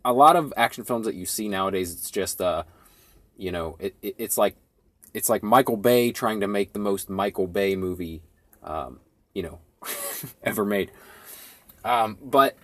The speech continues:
this one had substance, and it was really fucking good.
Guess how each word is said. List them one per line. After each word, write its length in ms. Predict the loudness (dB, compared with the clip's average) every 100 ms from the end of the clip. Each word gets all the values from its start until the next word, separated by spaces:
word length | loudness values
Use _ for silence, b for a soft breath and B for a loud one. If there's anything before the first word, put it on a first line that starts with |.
| -20 _ _ _ _ _ _ _ _ _ 6
this 200 | 6 8
one 80 |
had 200 | 6 6
substance, 540 | 6 4 4 -2 -10 -8
and 160 | 0
it 40 | 2
was 140 | 4
really 520 | 4 4 6 6 4
fucking 340 | 2 0 -2 -6
good. 220 | -8 -8